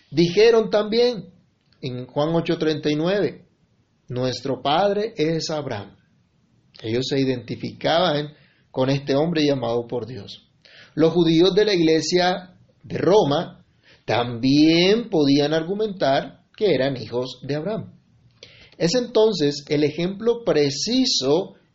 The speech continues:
que ahora usará el apóstol Pablo para demostrar que este estimado patriarca,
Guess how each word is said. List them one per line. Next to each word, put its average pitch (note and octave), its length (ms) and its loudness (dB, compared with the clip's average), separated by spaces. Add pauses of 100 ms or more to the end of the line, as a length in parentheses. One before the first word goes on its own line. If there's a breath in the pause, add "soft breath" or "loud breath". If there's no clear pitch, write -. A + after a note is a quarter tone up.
que B2+ 160 -2
ahora F#3 500 2
usará C3 540 -4
el A2 100 -6
apóstol D#3+ 560 -4
Pablo A#2 440 -6 (560 loud breath)
para D3+ 200 4
demostrar D#3+ 720 0
que E3 260 4
este A#3+ 240 0
estimado G#3 640 0
patriarca, D#3 880 2